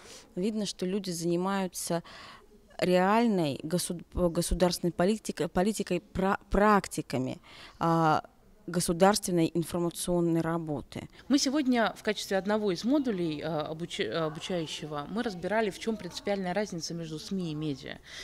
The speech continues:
Speaker 2: Между вещательной позицией, когда при-, приезжает либо чиновник, либо, э, тренер, либо там какой-то эксперт, и с высоты президиума говорит, как правильно, что нужно делать и вообще куда нам всем, нам всем идти.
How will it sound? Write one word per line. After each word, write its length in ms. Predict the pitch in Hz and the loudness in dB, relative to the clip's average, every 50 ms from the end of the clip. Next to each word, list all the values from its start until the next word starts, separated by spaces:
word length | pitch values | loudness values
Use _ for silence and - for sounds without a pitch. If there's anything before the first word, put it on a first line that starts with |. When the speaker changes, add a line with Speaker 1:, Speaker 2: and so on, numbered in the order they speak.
| - - | -12 -8
Speaker 2:
Между 260 | 185 185 185 175 - 170 | -6 -6 -6 -6 -6 -6
вещательной 640 | 165 185 - - - 285 294 285 - 233 202 185 | -6 -4 -4 -2 0 0 0 0 0 -2 -2 -2
позицией, 540 | 170 - 175 170 175 175 - - - 147 143 | -4 -4 -4 -4 -4 -4 -4 -4 -4 -4 -4
когда 300 | - 151 156 156 170 170 | -6 -6 -6 -4 -4 -4
при-, 180 | 160 - 165 160 - - | -4 -4 -8 -8 -10 -8
приезжает 580 | - 170 180 180 170 - 240 262 262 240 208 - - - - - - - | -6 -4 -4 -4 -2 2 2 4 4 2 0 -2 -8 -18 -18 -16 -10 -4
либо 220 | 208 269 226 214 | -2 -2 -2 -2
чиновник, 680 | - - - 185 175 170 170 160 156 156 147 147 - | -4 -4 -2 -2 0 0 -2 -2 -4 -6 -6 -6 -6
либо, 560 | 165 185 214 190 175 180 175 170 170 165 160 - | -4 -4 -4 -2 0 0 2 2 2 0 -2 -2
э, 180 | - 160 151 151 143 - | 0 0 0 0 -2 -2
тренер, 480 | - 180 180 175 165 151 147 139 - 147 | -2 0 0 0 0 0 -4 -4 -6 -6
либо 520 | 151 170 190 175 156 165 160 151 147 143 | -6 -6 -6 -6 -4 -2 -2 -2 -2 -4
там 160 | - 147 151 | -6 -8 -10
какой-то 400 | 147 - - - 165 156 - 156 | -10 -10 -6 -4 -4 -2 -2 -4
эксперт, 400 | 143 - - - - 160 147 147 - - - - - - - - | -4 -6 -6 -4 -4 -4 -4 -4 -8 -14 -14 -12 -12 -12 -8 -2
и 260 | - 254 269 269 - - | 0 2 4 2 2 0
с 120 | - - | -2 -2
высоты 680 | 185 175 - 208 190 180 - - 220 208 196 165 147 - - | -2 0 0 0 0 0 0 0 0 2 2 0 -2 -4 -6
президиума 540 | 175 175 175 214 254 214 208 185 170 156 | -4 -2 0 0 0 2 0 -2 -2 -4
говорит, 440 | 147 143 156 165 165 165 156 139 - | -6 -6 -2 0 0 0 0 -2 -6
как 180 | - - 143 139 | -10 -14 -16 -12
правильно, 680 | - - 262 302 311 302 277 269 254 240 233 220 208 190 | -2 2 6 6 6 6 4 2 2 2 0 0 0 -2
что 240 | - - - - 165 | -6 -8 -4 -4 -2
нужно 340 | 156 151 139 - - 160 160 | -2 -2 -4 -4 -6 -6 -6
делать 500 | 170 180 254 294 285 262 233 214 - - | -4 0 2 2 4 4 2 2 0 -2
и 80 | - 180 | -6 -6
вообще 260 | 170 156 - - 208 | -6 -6 -6 -6 -8
куда 280 | - - 160 175 175 170 | -6 -4 -2 0 0 0
нам 160 | 170 156 151 | -2 -4 -6
всем, 360 | - - 175 165 160 - - | -6 -6 -6 -6 -6 -8 -8
нам 180 | 160 160 156 156 | -8 -6 -6 -6
всем 260 | - 185 175 170 160 | -6 -6 -4 -6 -6
идти. 240 | 160 - - - | -8 -10 -12 -14